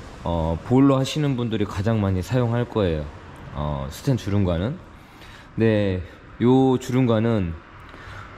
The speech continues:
대구경입니다. 대구경. 보통 우리가 일반적인 가스 보일러는, 어, 이십 에이를 사용하고, 수도용으로는 십오 에이, 전기 온수기는 십오 에이를 많이 사용하죠. 그리고 기름 보일러는 뭐 이십오 에이.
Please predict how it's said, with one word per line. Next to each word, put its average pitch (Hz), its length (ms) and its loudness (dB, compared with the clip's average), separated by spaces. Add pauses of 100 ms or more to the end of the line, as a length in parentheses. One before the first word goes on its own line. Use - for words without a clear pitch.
(340)
대구경입니다. 131 580 4
대구경. 90 540 -2 (260)
보통 131 960 2
우리가 110 680 0 (680)
일반적인 135 500 4
가스 160 340 -2
보일러는, 151 840 0 (180)
어, 85 260 0
이십 113 360 2
에이를 101 320 4
사용하고, 90 720 -2
수도용으로는 127 720 2
십오 139 340 0
에이, 107 360 0
전기 107 260 0
온수기는 98 540 0
십오 139 320 0
에이를 113 180 2
많이 80 200 -2
사용하죠. 101 640 -2
그리고 123 520 0 (460)
기름 123 300 4
보일러는 110 440 2
뭐 101 220 -2
이십오 90 440 0
에이. 85 380 0